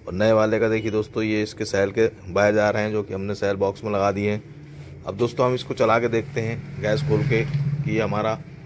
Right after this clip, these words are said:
काम कर रहा है या नहीं कर रहा है। देखिए मैं इसकी gas खोलता हूँ दोस्तों, ये देखिए हमने इसकी gas cylinder की खोल दी है। अब friends हम इसको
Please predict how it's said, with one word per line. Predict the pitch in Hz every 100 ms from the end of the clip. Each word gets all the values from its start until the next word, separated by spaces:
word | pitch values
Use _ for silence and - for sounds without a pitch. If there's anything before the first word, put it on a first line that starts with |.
| - - - - -
काम | - 104 104
कर | 104
रहा | 104 104
है | 104
या |
नहीं | 101 107
कर | 107 98
रहा | 101 101
है। | 110 - - - - - - 85
देखिए | 92 104
मैं | 107
इसकी | 104 107
gas | 95 95
खोलता | - 107 98
हूँ | 101 104
दोस्तों, | 101 - 107 - - - - - - - - - - - - - - - - - - - - - - -
ये | -
देखिए | 98 98
हमने | 104 107
इसकी | 110 110
gas | 98 101 -
cylinder | - - 107 104 107
की | 107
खोल | - 107
दी | 104 101
है। | 107 - - - - - - -
अब | -
friends | 95 120 127 127
हम | 123
इसको | 120 -